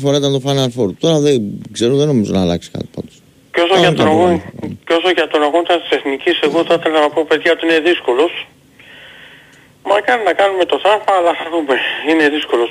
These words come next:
Speaker 2: πάντως. Οκ, παιδιά, καλό βράδυ και χάρηκα που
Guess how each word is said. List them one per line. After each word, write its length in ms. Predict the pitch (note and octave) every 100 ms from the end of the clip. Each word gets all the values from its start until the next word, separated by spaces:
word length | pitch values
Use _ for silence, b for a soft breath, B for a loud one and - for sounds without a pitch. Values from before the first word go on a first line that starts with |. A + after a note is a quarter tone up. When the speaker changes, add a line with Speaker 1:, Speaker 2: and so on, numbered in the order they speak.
| -
Speaker 2:
πάντως. 240 | G#2+ A2 - - _ B B B B B - E3
Οκ, 100 | E3 E3+
παιδιά, 240 | D3 C3+ F3+ F3+ E3+ D#3 -
καλό 200 | D3 D#3+ D#3+ C#3
βράδυ 360 | D3+ D#3 G#3+ A#3+ - B B B -
και 320 | D#3 D#3 D3+
χάρηκα 300 | F3+ F3+ F3+
που 140 | -